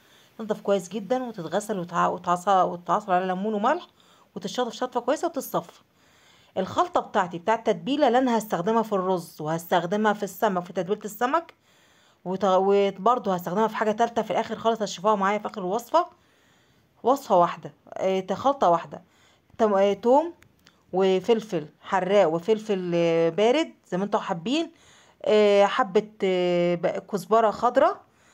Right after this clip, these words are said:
آه، ملح وفلفل وشطه وكمون بس. تمام؟ وليمون طبعا. وانا ضفت جزر عشان كنت عايزه يعني ايه، يعني، يعني كمان يبقى يدي شكل جميل اكتر كمان في الاكل.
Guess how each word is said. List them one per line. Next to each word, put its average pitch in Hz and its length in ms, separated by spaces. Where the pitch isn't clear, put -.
آه، 208 500
ملح 214 540
وفلفل 269 600
وشطه 240 600
وكمون 208 440
بس. - 280
تمام؟ 233 260
وليمون 240 340
طبعا. 180 340
وانا 359 300
ضفت 349 320
جزر 196 320
عشان 214 240
كنت 240 220
عايزه 226 300
يعني 202 200
ايه، 220 200
يعني، 196 220
يعني 190 500
كمان 220 340
يبقى - 140
يدي 175 100
شكل 214 260
جميل 180 220
اكتر - 340
كمان 180 280
في - 100
الاكل. - 280